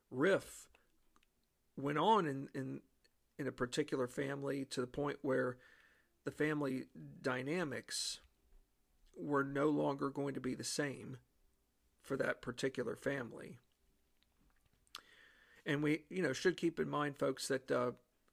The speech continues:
community members during this time are really looking after one another.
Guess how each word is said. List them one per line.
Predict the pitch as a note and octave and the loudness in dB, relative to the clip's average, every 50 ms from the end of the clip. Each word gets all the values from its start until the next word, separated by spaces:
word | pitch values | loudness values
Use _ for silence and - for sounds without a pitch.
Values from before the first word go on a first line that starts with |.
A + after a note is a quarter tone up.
| _ | _
community | - - D#3 E3+ F#3+ G3 F3+ E3 D#3 D3+ | -6 -2 0 2 2 2 2 2 0 0
members | C#3+ C#3 C#3+ D3 C#3 C#3 C3+ C3 - | 2 0 -2 0 2 2 2 0 0
during | - D3 C#3+ C3+ | -2 -2 -2 -2
this | C3 C3+ - | -2 -4 -4
time | - - C#3 C#3 C#3 C#3 C#3 - | -4 -4 -4 -2 -2 -4 -2 0
are | D3 C3+ B2+ | 2 2 2
really | B2+ C3+ C#3 D3 C#3+ | 4 2 2 2 2
looking | C#3 C#3 C#3 C3+ - D3 C#3 C#3 | 0 0 -2 -4 -4 -6 -6 -4
after | C#3 C#3+ C3+ - - C3+ | -4 -4 -6 -6 -6 -8
one | A#2+ A2+ G2 - - | -6 -4 -6 -6 -6
another. | C#3+ C3+ B2+ B2 B2 - D#3+ - - | -8 -10 -8 -6 -6 -4 -6 -6 -8